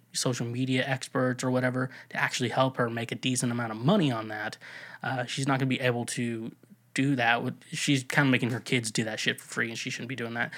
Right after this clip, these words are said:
So, yes, I do believe she should be paying her kids.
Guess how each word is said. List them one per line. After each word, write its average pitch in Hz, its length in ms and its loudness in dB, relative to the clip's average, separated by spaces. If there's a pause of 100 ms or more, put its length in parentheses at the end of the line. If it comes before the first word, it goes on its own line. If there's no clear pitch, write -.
(160)
So, 226 120 0
yes, - 180 2
I - 220 -4
do 254 200 6
believe 240 280 4
she 226 100 4
should 208 160 4
be 214 120 2
paying 190 200 4
her 175 100 2
kids. 143 420 -2